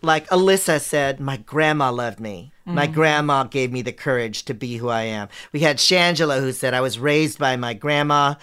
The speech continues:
Speaker 1: Oh, shout out to Shangela, by the way, who just lost her grandma.
Speaker 2: Yeah.
Speaker 1: She, she referred to her as Grandula on the air. I, I left them a message, but personally, I like to say, "Shangela, if you're listening, we love you.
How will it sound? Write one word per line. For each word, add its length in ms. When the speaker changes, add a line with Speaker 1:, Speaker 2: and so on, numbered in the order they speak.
Speaker 1:
Oh, 200
shout 260
out 100
to 80
Shangela, 480
by 160
the 80
way, 140
who 120
just 380
lost 340
her 80
grandma. 480
Speaker 2:
Yeah. 420
Speaker 1:
She, 120
she 240
referred 300
to 60
her 40
as 100
Grandula 640
on 140
the 180
air. 240
I, 300
I 180
left 280
them 140
a 40
message, 460
but 200
personally, 360
I 40
like 160
to 60
say, 140
"Shangela, 460
if 80
you're 100
listening, 400
we 220
love 320
you. 340